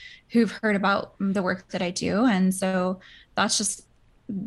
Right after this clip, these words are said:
that's basically what I know of. I haven't ever done any advertising or anything like that. So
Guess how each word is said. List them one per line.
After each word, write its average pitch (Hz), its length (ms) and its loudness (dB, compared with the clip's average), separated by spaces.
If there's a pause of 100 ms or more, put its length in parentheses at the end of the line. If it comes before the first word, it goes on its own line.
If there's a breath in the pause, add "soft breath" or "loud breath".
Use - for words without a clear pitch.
that's - 380 -2
basically 226 540 2
what 185 320 0
I 190 160 -2
know 185 260 2
of. 190 320 -2
I - 80 -2
haven't 214 320 0
ever 208 240 0
done 190 160 0
any 185 240 0
advertising 190 840 -2
or - 100 -4
anything 214 280 0
like 175 320 -8
that. 175 240 0
So 185 320 -2